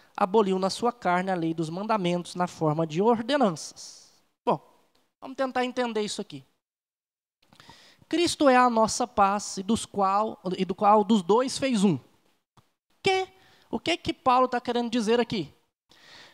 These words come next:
É que antes existia o povo judeu e os demais povos. Mas em Cristo Jesus, o Israel de Deus, que era uma nação,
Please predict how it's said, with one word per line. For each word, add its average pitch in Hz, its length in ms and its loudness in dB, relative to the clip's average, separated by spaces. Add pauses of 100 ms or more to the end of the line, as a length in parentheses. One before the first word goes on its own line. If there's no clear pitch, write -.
(140)
É 294 100 -6
que 339 160 0
antes - 720 2 (160)
existia 254 920 2 (320)
o 214 120 -2
povo 311 340 8
judeu 226 460 -2 (1080)
e 208 140 2
os 214 100 2
demais 240 400 2
povos. 196 560 -2 (1120)
Mas 240 240 2
em 330 140 0
Cristo 320 360 -4
Jesus, 262 840 -4 (500)
o 233 140 2
Israel 254 500 4
de 277 120 -4
Deus, 240 340 -4
que 226 140 -2
era 233 120 4
uma 233 160 0
nação, 214 640 -2